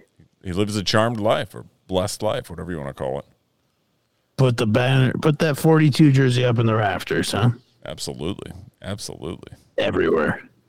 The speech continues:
Speaker 1: Everywhere.
Speaker 2: Him and, him and the Mitchell legend, Mike Miller. Mike Miller's got a bunch of N B A championships as well.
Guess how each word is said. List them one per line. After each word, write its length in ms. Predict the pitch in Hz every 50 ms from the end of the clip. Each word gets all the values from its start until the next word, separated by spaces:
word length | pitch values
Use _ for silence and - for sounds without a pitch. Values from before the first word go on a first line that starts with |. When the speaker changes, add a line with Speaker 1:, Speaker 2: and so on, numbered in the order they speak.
| _ _ _ _ _ _ -
Speaker 1:
Everywhere. 720 | 104 107 104 104 101 98 95 92 82 73 71 71 65 60
Speaker 2:
Him 140 | - 160 175
and, 220 | 170 165 156 143 - - _ _ _ _ _ _ _ _ _ _ -
him 240 | - 175 185 196 185
and 180 | 175 165 160
the 80 | 151 143
Mitchell 440 | 147 151 147 131 - 151 131 131 123
legend, 420 | 123 117 113 104 98 87 87 90
Mike 260 | 95 98 98 - -
Miller. 340 | - 175 - 73 - - - 123
Mike 220 | 127 143 151 139 127
Miller's 400 | 143 139 127 117 110 107 95 104
got 180 | 110 101 92
a 40 | 90
bunch 280 | 87 95 90 85 - 95
of 240 | 90 85 - - -
N 160 | - 180 180
B 120 | - 170
A 100 | - -
championships 680 | - - 175 - - - - - - - - - - -
as 120 | - - -
well. 320 | 170 170 - - - -